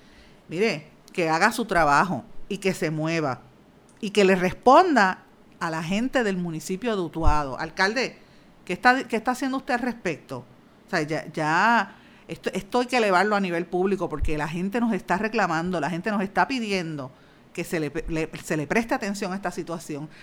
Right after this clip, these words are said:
Así es que, nuevamente, emplazo al secretario de Transportación y Obras Públicas, Carlos Contreras, a que atienda de manera urgente ese ejemplo de lo que está pasando en Utuado, la carretera, en el puente de la carretera ciento once, al final de la avenida Rivas Dominici. Y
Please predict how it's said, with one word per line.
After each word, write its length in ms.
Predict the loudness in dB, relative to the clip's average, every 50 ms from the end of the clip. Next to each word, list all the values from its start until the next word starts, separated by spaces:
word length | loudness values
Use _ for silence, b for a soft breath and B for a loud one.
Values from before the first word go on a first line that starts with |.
| B B
Así 180 | -4 -4 -4
es 60 | -2 0
que, 200 | -2 -2 -2 -2
nuevamente, 800 | -2 0 2 4 4 6 4 4 2 0 -2 -2 -4 -4 -4 -4
emplazo 560 | -4 -4 -2 2 6 8 8 8 6 4 0
al 80 | -2 -2
secretario 480 | -2 -4 -2 -2 0 0 0 0 0
de 60 | -2 -2
Transportación 580 | -4 -4 -4 -4 -4 -4 -4 -6 -4 -4 -4
y 80 | -2 -2
Obras 220 | -2 -2 -2 -2
Públicas, 400 | -2 -2 -2 -2 -2 -4 -6 -4
Carlos 260 | -2 -2 -2 -2 -4
Contreras, 640 | -4 -6 -6 -6 -4 -4 -4 -2 -2 -2 -4 -4 -8 B B B B B B B
a 180 | 2 2 4
que 100 | 4 2
atienda 460 | 2 2 2 0 0 2 2 2 2
de 100 | 2 2
manera 300 | 0 0 -2 -2 -2 -2
urgente 540 | -2 -2 -2 -2 -2 -2 -2 -2 -4 -6 -6 -6
ese 240 | -6 -4 -2 -2
ejemplo 520 | -2 0 0 0 0 0 0 0 0 -2 B B B B B -6
de 80 | -4
lo 80 | -4 -4
que 60 | -2
está 140 | 0 0 2
pasando 340 | 2 2 0 0 0 0 0
en 60 | -2
Utuado, 320 | 0 2 4 4 6 6 4
la 80 | 4 2
carretera, 520 | 2 0 0 0 2 2 2 2 0 B B B B B B -6
en 80 | -4 -4
el 80 | -2
puente 200 | 0 0 2 2
de 20 | 2
la 100 | 2 4
carretera 380 | 2 2 2 2 2 0 0
ciento 280 | 0 0 0 0 0 0
once, 180 | 0 0 0 0
al 40 | -2
final 220 | -2 -2 -2 -2
de 80 | -2 0
la 80 | 0
avenida 300 | -2 -2 -2 -2 -2 0
Rivas 260 | 0 2 2 0 0
Dominici. 640 | 2 2 2 4 4 4 2 2 0 -4 -8 -10 -10 -14 B B B B B B B B B B B B B B -4
Y 240 | -2 -2 -2 -2